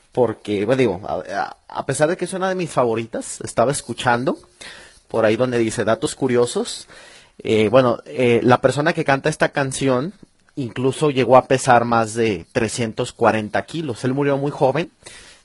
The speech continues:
debido a, a poble-, a problemas respiratorios, pero dice que estaba una casa disquera,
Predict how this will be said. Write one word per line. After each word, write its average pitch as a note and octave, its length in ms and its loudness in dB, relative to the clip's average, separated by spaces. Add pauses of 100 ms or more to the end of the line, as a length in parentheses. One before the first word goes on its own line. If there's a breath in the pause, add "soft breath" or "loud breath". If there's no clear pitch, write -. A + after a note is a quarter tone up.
debido A2+ 400 0
a, E2 260 -2 (220)
a - 140 -2
poble-, A#2 280 0
a - 180 -2
problemas A#2 460 2
respiratorios, B2+ 1080 -2 (1000 loud breath)
pero C#3 320 8
dice D#3 380 0
que C#3 420 0 (380)
estaba C#3 340 4
una D3 200 0
casa C#3+ 260 0
disquera, F3+ 580 0